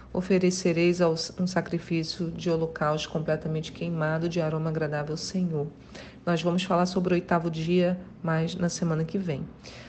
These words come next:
O número de novilhos, então, diminui ao longo da festa, primeiro com a, com treze, termina com sete. E é um tempo de ofertar ao Senhor,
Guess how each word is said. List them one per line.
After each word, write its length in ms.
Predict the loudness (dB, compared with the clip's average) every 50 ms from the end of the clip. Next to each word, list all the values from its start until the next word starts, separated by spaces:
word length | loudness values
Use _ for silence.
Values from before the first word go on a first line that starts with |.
| -16 -6 -2
O 100 | 0 2
número 360 | 4 4 4 6 6 4 4
de 140 | 6 6 6
novilhos, 580 | 6 6 6 6 4 4 4 4 2 4 4
então, 520 | 4 4 2 4 4 4 6 6 4 4 2
diminui 500 | 2 2 4 6 6 6 8 8 8 8
ao 80 | 8
longo 220 | 6 6 4 4 4
da 140 | 4 2 2
festa, 720 | 0 0 0 2 4 4 2 2 2 0 0 0 -2 -2
primeiro 400 | 0 2 2 4 4 4 2 2
com 140 | 0 2 0
a, 60 | 0
com 380 | 0 -2 -8 -16 -2 0 2 2
treze, 460 | 4 6 6 8 8 8 6 6 2
termina 480 | 0 0 0 0 0 0 0 0 -2 -2
com 220 | -2 0 0 0
sete. 680 | 0 -2 -2 0 0 2 2 0 -2 -4 -8 -10 -10 -12 -18 -20 -18 -18 -18 -18 -12 -4 2
E 120 | 4 6
é 80 | 6 6
um 140 | 4 2
tempo 400 | 0 2 4 4 4 4 2 2
de 100 | 2 4
ofertar 560 | 4 4 2 2 0 0 0 2 2 4 4 4
ao 60 | 2
Senhor, 500 | 0 -2 0 2 2 2 2 0 -4